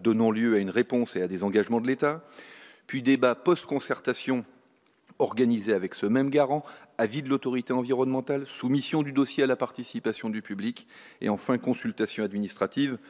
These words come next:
menée par Monsieur le préfet du Rhône. C'est peu dire donc que toutes les parties prenantes ont été associées et entendues dans l'élaboration du cahier des charges générales et du schéma directeur annexé à la loi.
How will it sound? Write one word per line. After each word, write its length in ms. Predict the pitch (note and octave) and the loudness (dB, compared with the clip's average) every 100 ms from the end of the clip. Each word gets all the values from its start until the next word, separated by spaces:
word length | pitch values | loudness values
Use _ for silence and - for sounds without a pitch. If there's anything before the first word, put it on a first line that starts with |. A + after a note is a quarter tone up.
| - - - | -20 -20 -10
menée 520 | G2+ A2 B2+ D3 C#3+ - - | -4 0 2 0 -4 -16 -4
par 140 | F#2+ | -2
Monsieur 240 | F#2+ G2 A2 | -2 -4 -4
le 60 | |
préfet 340 | G2+ G#2 - C#3+ | -4 -6 -4 -4
du 80 | G2+ | -4
Rhône. 260 | E2+ D#2+ - _ _ _ _ - - - _ | -8 -14 -18 _ _ _ _ -20 -20 -20 _
C'est 180 | - A#2+ | -2 -2
peu 140 | - | 0
dire 300 | A2+ C#3+ D#3+ E3 - - - | 0 4 2 2 -20 -20 -4
donc 460 | G#2 A2+ B2+ - _ _ _ | 0 0 -4 -14 _ _ _
que 180 | - G#2+ G2 _ _ - - - - - _ _ | 0 0 0 _ _ -20 -20 -20 -20 -20 _ _
toutes 180 | - D#3 | -4 2
les 100 | C3+ | 2
parties 280 | B2 - A#2+ | 2 0 -8
prenantes 380 | - B2 A#2+ G2+ | 0 2 2 -2
ont 60 | |
été 260 | G2+ F#2 - | -8 -6 0
associées 680 | B2+ - D#4 - D3+ D3+ - | 0 2 -2 0 0 0 0
et 140 | - C3 | 4 4
entendues 560 | E3+ E3+ E3 D3+ D3+ F3 - | 4 2 -2 -2 -6 -10 -16
dans 260 | G#2+ A2+ | -6 -2
l'élaboration 680 | A2+ A#2 A2+ A2+ A2 A2 B2+ | -2 0 2 2 2 0 -4
du 100 | A#2 | -4
cahier 260 | G2+ A2 A2+ | -2 -2 0
des 100 | G#2+ | -2
charges 300 | - A2+ G2+ | 0 -2 0
générales 380 | A2+ G#2+ A#2 A#2+ | -2 0 -2 -2
et 40 | |
du 80 | G2+ | -4
schéma 300 | - A#2 A2+ | -2 0 0
directeur 600 | G#2+ G2+ F#2+ C3 C#3 C3+ | -2 -6 -4 0 0 0
annexé 420 | - G#2 G2+ - B2 | -2 -2 -4 -2 -2
à 60 | |
la 80 | G#2 | -2
loi. 160 | F#2+ | -4